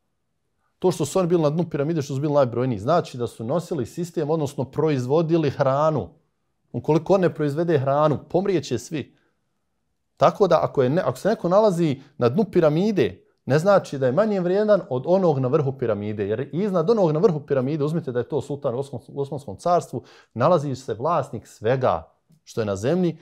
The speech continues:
i onaj ko će biti nasljednik svega na ovoj zemlji, a to je uzvišeni gospodar Allah Đelešanuhu. I to je koncept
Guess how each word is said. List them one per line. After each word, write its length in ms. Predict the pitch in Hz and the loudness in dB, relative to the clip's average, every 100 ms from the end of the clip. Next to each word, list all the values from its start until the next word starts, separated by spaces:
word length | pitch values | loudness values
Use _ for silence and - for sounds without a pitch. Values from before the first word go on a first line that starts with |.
| _ | _
i 140 | 123 117 | -6 0
onaj 300 | 180 160 127 | 2 2 0
ko 180 | - 120 | -2 -6
će 180 | - | -6
biti 260 | 123 175 123 | -6 -6 -4
nasljednik 640 | 123 185 214 214 180 135 | 2 4 4 2 -2 -4
svega 400 | - 135 139 120 | -2 -2 0 -2
na 80 | 110 | -2
ovoj 200 | 107 95 | -4 -4
zemlji, 240 | 113 143 | -4 -4
a 20 | 113 | -4
to 140 | - | -4
je 40 | |
uzvišeni 360 | 117 127 104 101 | -6 -6 -8 -10
gospodar 400 | 92 - 107 98 | -12 -6 -4 -2
Allah 240 | 104 95 | 0 -2
Đelešanuhu. 520 | 95 92 92 143 165 131 | -4 -8 -4 -2 -2 -2
I 100 | 131 | 0
to 80 | |
je 100 | 196 | -2
koncept 480 | - 220 214 214 - | 2 2 4 0 0